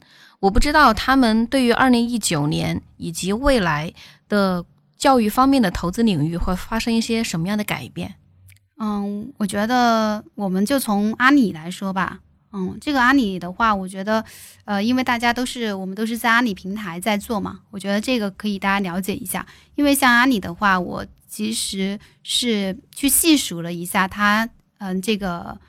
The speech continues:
Speaker 2: 他们集团内部或者说投资的一些教育项目其实是蛮多的，就算他们内部自己做的教育项目，我数了一下，大概有十个，比如说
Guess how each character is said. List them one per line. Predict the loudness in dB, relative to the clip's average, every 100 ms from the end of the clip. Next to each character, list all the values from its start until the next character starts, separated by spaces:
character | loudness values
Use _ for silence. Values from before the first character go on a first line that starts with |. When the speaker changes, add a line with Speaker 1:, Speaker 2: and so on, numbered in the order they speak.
| _ 2
Speaker 2:
他 |
们 | 2
集 | 2 -2
团 | 0 2
内 | 2 0
部 | -2 -4
或 | -4 -6
者 |
说 | -2 -2 -4
投 | -8 -6 -6
资 | -6 -4
的 | -2 -2 -4
一 | -6
些 | -6 -8
教 | -2 0 0
育 |
项 | 0 0 0
目 | -4 -8 -16 _
其 | 0 2
实 |
是 | 2 0
蛮 | 0 0 0
多 | 0 0
的， | -2 -4 -8 -20 _
就 | -2
算 | 0 0 0
他 | 2
们 | 2
内 | 2 2
部 | 0 -4
自 | -2 -4
己 | -4
做 | -6 -6
的 | -2
教 | -2 -2
育 | -4
项 | -2 -2
目， | -2 -6 -12 _ _
我 | -2
数 | -2 -4 -4
了 | -4
一 | -4
下， | -2 -4 0
大 | 0
概 | 0
有 | -2 -4 -8
十 | -6 -6 -6 0
个， | 0 0 -6
比 | -6
如 | -4 -4
说 | -2 -2 -2